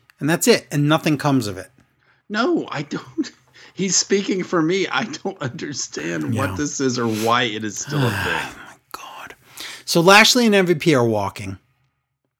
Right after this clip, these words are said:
Speaker 1: Adam Pearce is in the ring. And he says, "Well, it's been over an hour. The ultimatum's here." No, it's not even close.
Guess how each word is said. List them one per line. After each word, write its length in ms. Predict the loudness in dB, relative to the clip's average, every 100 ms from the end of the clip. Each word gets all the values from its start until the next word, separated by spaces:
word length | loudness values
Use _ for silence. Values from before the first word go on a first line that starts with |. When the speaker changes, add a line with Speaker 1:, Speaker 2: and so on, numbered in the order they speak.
| _ _ _ _ 6
Speaker 1:
Adam 240 | 6 6
Pearce 320 | 6 4 4
is 140 | 2 2
in 80 | 2
the 60 |
ring. 260 | 0 -8 -14 _ _ _ 6
And 60 |
he 60 | 6
says, 320 | 10 6 6 -6 0
"Well, 380 | 8 8 6 -6 -10
it's 160 | -6 0
been 140 | 6
over 220 | 6 6
an 80 | 6
hour. 300 | 8 8 8
The 100 | 8
ultimatum's 580 | 6 4 2 4 2 2
here." 260 | 2 2 -2 -2
No, 320 | 6 6 6 0 -4
it's 160 | 0
not 100 | 2
even 140 | 2 2
close. 480 | 0 0 -2 -6